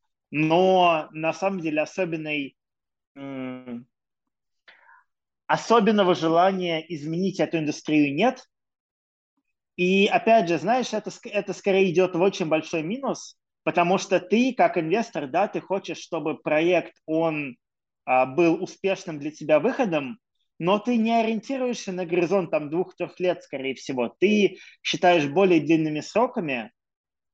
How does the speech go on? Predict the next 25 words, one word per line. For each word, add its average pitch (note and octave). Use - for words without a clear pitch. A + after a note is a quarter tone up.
а D3
за D3+
это G#3+
время E3+
там C#3+
ещё F3+
проекту E3+
нужно D#3+
очень D#3+
много D#3+
чего C#3+
преодолеть, C#3+
и, D#3+
как -
правило, D#3+
тот, E3
тот F3
предприниматель, D#3
который D3
верит, G3
он D3+
сильно D#3+
более C3+
успешен B2+
будет, G#2+